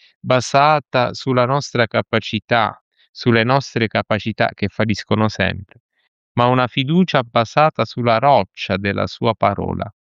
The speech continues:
La conversione allora diventa questo, smettere di ascoltare il mantra delle nostre paure e iniziare ad ascoltare il ritmo della grazia. Cari amici,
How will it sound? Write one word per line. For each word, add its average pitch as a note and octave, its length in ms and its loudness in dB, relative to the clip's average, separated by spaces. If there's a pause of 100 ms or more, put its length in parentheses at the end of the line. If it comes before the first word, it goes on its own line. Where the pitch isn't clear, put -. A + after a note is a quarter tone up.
(340)
La A#2+ 160 0
conversione C#3 720 0
allora C#3 380 0
diventa A2+ 600 0
questo, - 760 -6
smettere A2 720 -2
di G#2+ 120 -2
ascoltare G2 1120 -2
il A2 300 0
mantra C3 920 -2
delle G#2+ 340 0
nostre A2 480 -2
paure A#2+ 600 -2 (360)
e A#2 140 0
iniziare A#2+ 580 2
ad G#2 120 0
ascoltare G#2 1040 -2
il A#2+ 180 0
ritmo A2 400 -2
della A2 260 0
grazia. F2+ 640 -6 (680)
Cari A2 300 0
amici, G2+ 520 -4